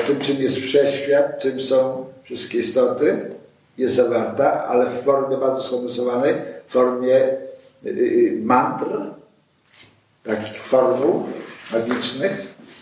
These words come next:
po to, aby to by-, można było wyjaśnić, napisano Upanishady, czyli traktaty filozoficzne, które nadal były również w jakiejś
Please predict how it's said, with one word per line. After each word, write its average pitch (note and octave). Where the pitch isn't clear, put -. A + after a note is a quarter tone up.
po C3+
to, D3
aby D3+
to C#3+
by-, C3+
można C3
było C3
wyjaśnić, G3
napisano C#3+
Upanishady, C3
czyli B2+
traktaty D#3+
filozoficzne, B2
które D3
nadal -
były D3+
również E3
w -
jakiejś C3